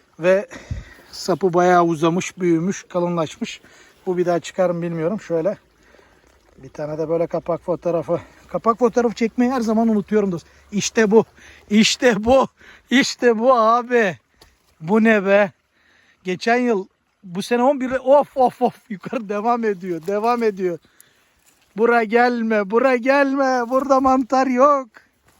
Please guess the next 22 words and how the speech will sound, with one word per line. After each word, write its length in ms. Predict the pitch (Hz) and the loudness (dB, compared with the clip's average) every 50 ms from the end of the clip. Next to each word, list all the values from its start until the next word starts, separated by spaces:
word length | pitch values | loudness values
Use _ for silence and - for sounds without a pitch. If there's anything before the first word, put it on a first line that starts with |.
| _ _ _ _ _ _ _ _ _ _ _ _ _ _ _ _ _ _ _ _ _ _ _ _ _ _ _ _ _ _ _ _ _ 165 | _ _ _ _ _ _ _ _ _ _ _ _ _ _ _ _ _ _ _ _ _ _ _ _ _ _ _ _ _ _ _ _ _ -8
Babam 320 | 170 175 180 220 226 226 | -4 -2 0 0 0 2
nereye 200 | 220 214 214 208 | 0 0 0 0
gitti? 320 | 190 196 - _ - 180 | 0 -4 -8 _ -12 -12
Şu 160 | - - 233 196 | -12 -12 -14 -14
güzelliklere. 840 | 208 196 180 202 202 202 196 190 185 - - 190 196 196 190 - - _ _ _ _ _ _ _ _ _ _ _ _ _ _ 233 _ _ _ _ _ _ _ _ _ _ _ _ _ _ _ _ _ _ _ _ _ _ _ - | -12 -8 -6 -4 -4 -4 -6 -10 -14 -12 -8 -6 -4 -4 -4 -6 -8 _ _ _ _ _ _ _ _ _ _ _ _ _ _ _ _ _ _ _ _ _ _ _ _ _ _ _ _ _ _ _ _ _ _ _ _ _ _ -2
Baba, 380 | 175 202 214 214 277 285 247 | 0 0 2 4 2 2 2
on 260 | 226 247 269 285 285 | 2 0 0 0 2
beş 200 | 269 254 - - | 0 0 0 -2
tane 280 | - 262 254 254 269 254 | -2 -2 -2 0 -2 -2
falan, 340 | 233 240 247 262 262 262 - - | -2 0 0 -2 -2 -4 -8 -10
yirmi 300 | 220 240 240 247 262 214 | -6 -6 -6 -6 -6 -6
tane 280 | - 247 240 247 254 233 | -4 -4 -4 -2 -4 -4
buldum 340 | 247 247 233 262 269 262 | -6 -4 -4 -4 -2 -2
burada. 340 | 240 240 220 196 196 165 120 - _ _ _ _ _ _ _ _ _ _ _ _ _ _ _ _ _ _ _ _ _ _ _ _ - - _ | -2 -2 -2 -2 -2 -4 -4 -8 _ _ _ _ _ _ _ _ _ _ _ _ _ _ _ _ _ _ _ _ _ _ _ _ -20 -20 _
Şunun 460 | - - - - 190 196 202 196 180 | -20 -20 -16 -14 -12 -10 -10 -10 -10
güzelliğine 640 | 175 185 151 175 180 165 165 170 175 165 175 170 151 | -10 -10 -10 -8 -8 -8 -8 -10 -10 -8 -8 -8 -8
bakın 320 | 165 160 - 165 156 147 | -8 -10 -12 -14 -14 -12
dostlar. 380 | 147 143 - - - 170 151 - _ _ _ _ _ _ _ _ _ _ _ _ _ _ _ _ _ _ _ _ _ _ _ _ - - - - - - - - - | -12 -14 -14 -14 -14 -14 -14 -14 _ _ _ _ _ _ _ _ _ _ _ _ _ _ _ _ _ _ _ _ _ _ _ _ -20 -20 -20 -18 -18 -16 -16 -16 -10
Bu 200 | 175 175 196 220 | -6 -4 -2 -2
videoyu 320 | 233 220 180 226 226 226 | -2 -2 -2 0 0 2
olmadı, 340 | 220 220 226 226 226 196 185 | 2 2 2 2 0 0 0
iki 260 | 185 170 - - 233 | -2 -4 -6 -12 -16